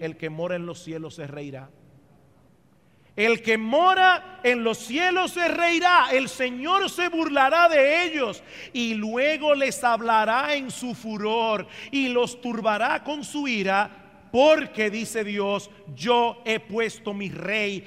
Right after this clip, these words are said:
sobre Sión, mi santo monte". Eso es un hecho, es un hecho.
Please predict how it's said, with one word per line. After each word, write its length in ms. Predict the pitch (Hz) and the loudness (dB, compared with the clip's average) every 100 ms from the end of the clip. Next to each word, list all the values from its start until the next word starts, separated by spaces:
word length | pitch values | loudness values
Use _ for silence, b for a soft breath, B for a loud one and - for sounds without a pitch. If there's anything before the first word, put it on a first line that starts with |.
| B | B
sobre 400 | - 208 185 175 | -12 -6 -4 -6
Sión, 600 | - 190 190 196 190 185 - - | -8 -8 -2 -2 -2 -6 -14 -18
mi 140 | 151 160 | -14 -12
santo 400 | - 165 160 165 | -10 -10 -10 -12
monte". 320 | 151 127 - - _ _ _ _ _ _ _ _ _ _ | -10 -12 -18 -20 _ _ _ _ _ _ _ _ _ _
Eso 160 | - 226 | -10 -8
es 80 | 202 | -4
un 140 | 277 | 0
hecho, 340 | 302 302 196 - - - _ _ _ _ _ _ _ - | 0 0 -8 -14 -20 -20 _ _ _ _ _ _ _ -12
es 160 | - | -10
un 160 | 320 302 | -8 -2
hecho. 480 | 311 285 277 240 | -2 -2 -4 -6